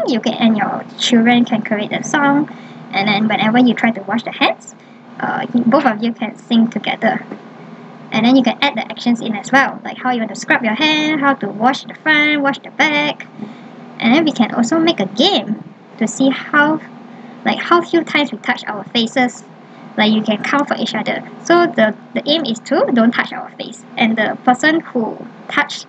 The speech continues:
the face less can get a reward after that. So we incorporate fun elements into, uh,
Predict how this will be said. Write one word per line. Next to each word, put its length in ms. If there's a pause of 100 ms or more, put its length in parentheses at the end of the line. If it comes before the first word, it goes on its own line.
the 100
face 280
less 260 (340)
can 180
get 180
a 80
reward 360
after 260
that. 160 (500)
So 140
we 160
incorporate 720
fun 260
elements 520
into, 400 (260)
uh, 300